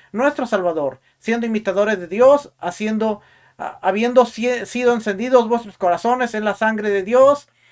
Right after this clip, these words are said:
habéis cumplido perfectamente la obra que os era apropiada y por cuanto oíste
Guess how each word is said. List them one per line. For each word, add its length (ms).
habéis 340
cumplido 460
perfectamente 640
la 120
obra 360
que 80
os 120
era 140
apropiada 540
y 20
por 200
cuanto 440
oíste 560